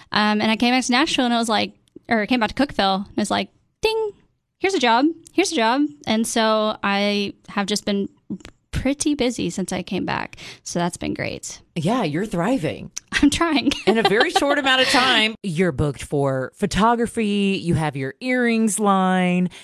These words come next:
Speaker 2: you have your current exhibit at the Silver Fern, and you have Edison Hills, your new pop-up shop.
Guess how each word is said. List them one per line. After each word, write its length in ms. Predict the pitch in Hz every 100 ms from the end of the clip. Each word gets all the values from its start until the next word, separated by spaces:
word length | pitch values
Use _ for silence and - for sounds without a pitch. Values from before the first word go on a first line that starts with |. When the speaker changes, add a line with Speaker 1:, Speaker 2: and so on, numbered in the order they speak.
| -
Speaker 2:
you 120 | 175
have 280 | 165 156 143
your 180 | 147 143
current 460 | - 220 214 208 -
exhibit 800 | 156 143 165 175 185 180 - - -
at 220 | 208 -
the 80 | 196
Silver 360 | - 175 165
Fern, 580 | 165 185 165 156 151 147 - - _ _ _ _ -
and 340 | 349 403 381
you 120 | 277
have 260 | 233 185 190
Edison 380 | 156 170 185 226
Hills, 380 | 254 330 147 143
your 200 | 170 170
new 160 | 165 160
pop-up 520 | - 269 311 160 110
shop. 440 | - 110 78 -